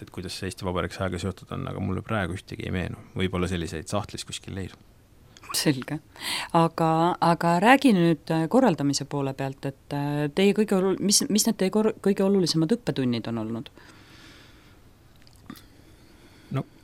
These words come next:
Speaker 1: kindlasti on, ähm, on selge, et, äh, Eesti Vabariik sada oma, oma ülesehituselt, äh, on ikkagi väga-väga palju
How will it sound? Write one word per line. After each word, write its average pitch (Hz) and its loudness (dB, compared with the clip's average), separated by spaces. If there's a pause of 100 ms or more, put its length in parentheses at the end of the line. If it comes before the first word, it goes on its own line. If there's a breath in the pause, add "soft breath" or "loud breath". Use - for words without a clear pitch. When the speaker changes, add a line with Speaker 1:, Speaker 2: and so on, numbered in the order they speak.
Speaker 1:
kindlasti 180 6
on, 107 6 (240)
ähm, 98 2 (720)
on 101 0
selge, 113 6
et, - -14
äh, 98 0
Eesti 113 2
Vabariik 101 0
sada 135 2 (100)
oma, 90 0
oma 92 -4
ülesehituselt, 98 0
äh, 87 -4 (160)
on 98 -8
ikkagi 95 -4
väga-väga 98 4
palju 98 4